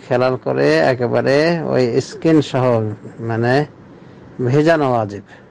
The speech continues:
ওখান থেকে যাদের দাড়ি এতটাই ঘনত্ব, এত-, এতটাই ঘন যে স্কিন দেখা যায় না বাইরে থেকে, তাদের জন্যে খেলাল করা মুস্তাহাব। তার মানে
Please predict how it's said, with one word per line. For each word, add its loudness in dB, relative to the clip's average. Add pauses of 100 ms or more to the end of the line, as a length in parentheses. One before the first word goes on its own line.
(540)
ওখান -4
থেকে 0
যাদের 0
দাড়ি 2
এতটাই 0
ঘনত্ব, -2 (960)
এত-, -4
এতটাই 0
ঘন 0
যে -2 (440)
স্কিন -2
দেখা 0
যায় -2
না -8 (100)
বাইরে -2
থেকে, -12 (1200)
তাদের 0
জন্যে 2 (200)
খেলাল 0
করা -2
মুস্তাহাব। -8 (1800)
তার -2
মানে 2